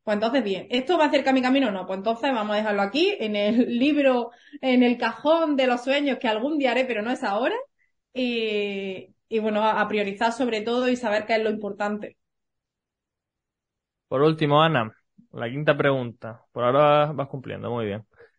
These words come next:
Speaker 1: Venga.
Speaker 2: Si estuvieras empezando de nuevo con tu negocio, ¿qué harías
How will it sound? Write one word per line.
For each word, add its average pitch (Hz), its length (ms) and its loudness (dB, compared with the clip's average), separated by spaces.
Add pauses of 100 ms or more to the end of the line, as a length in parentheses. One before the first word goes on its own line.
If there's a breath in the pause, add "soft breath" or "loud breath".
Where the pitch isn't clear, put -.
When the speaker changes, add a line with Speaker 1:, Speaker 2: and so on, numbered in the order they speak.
(160)
Speaker 1:
Venga. 165 280 -18 (200)
Speaker 2:
Si - 140 2
estuvieras 160 380 8
empezando 165 380 4
de 160 60 6
nuevo 156 220 4
con 139 140 -4
tu 151 100 -6
negocio, 151 720 -4 (200)
¿qué 151 140 6
harías 165 580 4